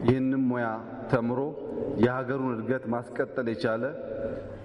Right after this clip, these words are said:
ብልህ መሪም ነበር። ከሁሉ በላይ ኃይለማርያም እጁ ንጹህ የሆነና ሌብነት የሚጠየፍ፣ ለሁላችንም አርያ መሆን የሚችል፣ በመስራት በመልፋት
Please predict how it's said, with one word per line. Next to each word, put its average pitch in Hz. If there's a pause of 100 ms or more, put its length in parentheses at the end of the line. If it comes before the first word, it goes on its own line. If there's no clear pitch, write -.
(140)
ብልህ 139
መሪም 123
ነበር። 87 (760)
ከሁሉ 151
በላይ 123 (1400)
ኃይለማርያም 120 (680)
እጁ 113 (140)
ንጹህ 127
የሆነና 107 (320)
ሌብነት 117
የሚጠየፍ፣ 107 (200)
ለሁላችንም 120 (720)
አርያ 123
መሆን 104
የሚችል፣ 104 (580)
በመስራት 123 (380)
በመልፋት 117